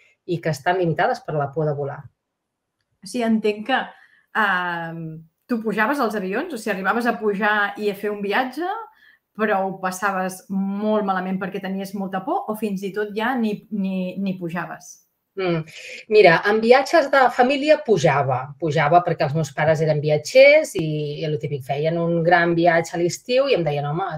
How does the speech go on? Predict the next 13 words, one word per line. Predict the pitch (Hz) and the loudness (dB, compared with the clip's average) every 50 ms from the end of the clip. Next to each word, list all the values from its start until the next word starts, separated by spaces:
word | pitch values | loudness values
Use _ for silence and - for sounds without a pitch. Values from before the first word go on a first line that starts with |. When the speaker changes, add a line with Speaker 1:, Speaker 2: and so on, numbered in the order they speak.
| - | -8
Speaker 1:
tenim | - 156 151 147 156 | -8 -8 -6 -6 -6
un | 165 156 | -6 -2
viatge | 156 156 151 - - | -2 -2 -2 -2 -6
als | 170 151 170 | -6 -4 -4
Estats | 165 - - 165 160 156 170 | -4 2 2 2 4 4 2
Units, | 170 180 185 202 214 - - | 2 2 0 -2 -4 -4 -2
<laughs> | - | 2
doncs, | 240 220 202 202 - - - - - - - - | 2 2 2 0 -6 -12 -20 -20 -20 -20 0 2
doncs | 185 165 147 - - _ 185 | 4 4 4 2 -2 _ 4
vens | 165 175 180 208 226 226 - - | 6 8 8 8 6 2 -2 0
sí | 180 180 | 2 2
o | 214 | 2
sí.» | 226 - - 220 190 185 | 2 0 -2 -4 -6 -6